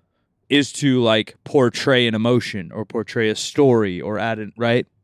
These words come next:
It's like, I guess, effects versus filters.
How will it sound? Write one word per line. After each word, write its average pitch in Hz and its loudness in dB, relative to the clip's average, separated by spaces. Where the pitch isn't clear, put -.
It's - -6
like, 127 0
I 123 0
guess, 120 0
effects - -4
versus 110 -6
filters. 85 -6